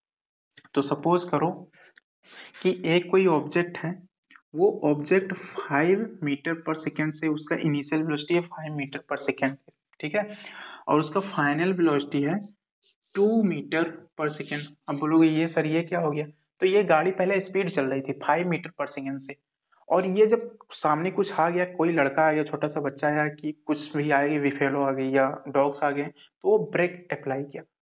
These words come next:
तो वो थोड़ा सा उसका five meter per second था, तो कुछ time के बाद वो उसका speed decrease हुआ होगा, तो decrease हुआ तो टू meter per second हो गया उसका, ओके। तो इसमें देखेंगे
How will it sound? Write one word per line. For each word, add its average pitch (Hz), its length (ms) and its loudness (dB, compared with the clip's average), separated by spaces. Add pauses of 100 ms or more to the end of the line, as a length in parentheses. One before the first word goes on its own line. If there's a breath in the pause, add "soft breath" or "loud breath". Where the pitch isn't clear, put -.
तो 170 80 -2
वो 208 520 0
थोड़ा 180 160 4
सा 220 160 4 (300)
उसका 185 360 0 (160)
five 151 280 2
meter 175 300 -4
per 165 140 -6
second 170 280 -4
था, 208 180 -2 (440 loud breath)
तो 170 60 -4
कुछ 170 260 0
time 170 200 2
के 175 100 -2
बाद 180 200 2
वो 180 140 0
उसका 175 280 0
speed 175 300 -2
decrease 156 380 -2
हुआ 160 120 -4
होगा, 170 220 0 (460 loud breath)
तो 190 360 0
decrease 165 420 2
हुआ 165 140 2
तो 180 120 -2
टू 190 320 -2
meter 160 300 -2 (100)
per 175 160 2
second 131 400 -6
हो 127 100 -8
गया 127 140 -6
उसका, - 380 -16 (280)
ओके। 208 240 2 (840 loud breath)
तो 233 320 2
इसमें 190 300 0
देखेंगे 156 440 0